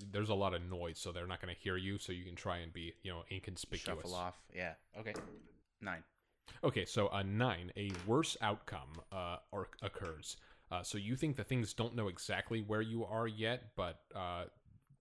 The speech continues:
Speaker 1: there's suddenly a much larger, uh, arrangement of rocks where it wasn't before, and you think whatever these ground-dwelling beasts are, uh, they seem to know, uh,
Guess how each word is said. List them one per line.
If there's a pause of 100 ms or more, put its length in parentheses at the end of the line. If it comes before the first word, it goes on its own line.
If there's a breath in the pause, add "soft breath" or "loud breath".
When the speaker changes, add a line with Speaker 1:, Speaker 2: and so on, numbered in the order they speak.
(380)
Speaker 1:
there's
suddenly
a
much
larger,
uh, (480 loud breath)
arrangement
of
rocks
where
it
wasn't
before, (280 loud breath)
and
you
think
whatever
these
ground-dwelling
beasts (100)
are, (260 loud breath)
uh, (100)
they
seem
to
know, (100)
uh,